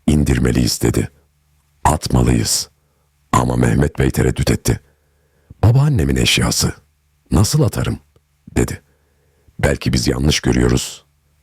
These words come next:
Belki gözümüz yanılıyor." Eşi razı olmadı ama o gece aynayı indirmediler. Sadece üzerine bir örtü örttüler. "Görmesek belki rahatlarız," dediler. O gece ikisi de kötü uyudu.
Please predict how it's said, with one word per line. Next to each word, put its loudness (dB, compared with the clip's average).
Belki -2
gözümüz 0
yanılıyor." 0
Eşi 0
razı 0
olmadı 0
ama 0
o 0
gece 0
aynayı 2
indirmediler. 0
Sadece -2
üzerine 0
bir 0
örtü -2
örttüler. -4
"Görmesek 0
belki 0
rahatlarız," 0
dediler. -2
O 2
gece -2
ikisi -2
de 4
kötü -2
uyudu. 0